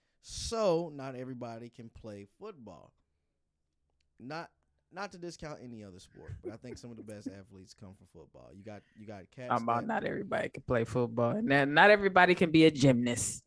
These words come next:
Speaker 1: Not, you're right. That,
Speaker 2: <laughs>
Speaker 1: that you have to have some athleticism when be a gy-, a gymnast. Look at, uh, uh, oh, why am I drawing a blank on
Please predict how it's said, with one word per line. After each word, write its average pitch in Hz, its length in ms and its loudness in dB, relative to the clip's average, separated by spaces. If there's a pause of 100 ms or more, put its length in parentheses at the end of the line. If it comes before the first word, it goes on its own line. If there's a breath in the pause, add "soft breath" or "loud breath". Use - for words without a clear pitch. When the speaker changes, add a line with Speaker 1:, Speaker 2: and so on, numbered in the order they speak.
Speaker 1:
Not, 113 220 -4 (180)
you're - 120 -4
right. 254 340 -4 (460)
That, 123 180 -6 (200)
Speaker 2:
<laughs> 190 160 -16
Speaker 1:
that - 180 2 (120)
you 160 180 -8
have 160 280 -4
to 165 160 -10
have 156 300 -8
some 160 400 -16 (320)
athleticism 170 760 -10 (260)
when 147 140 -10
be 160 240 -10
a 180 60 -10
gy-, 180 220 -14
a 196 140 -12
gymnast. 175 520 -14
Look 143 220 -14
at, 170 180 -8
uh, 170 360 -10 (600)
uh, 165 440 -4 (260)
oh, 113 220 -14
why 117 160 -18
am 117 120 -18
I 110 40 -16
drawing 104 220 -16
a - 20 -16
blank 101 240 -14
on 104 160 -16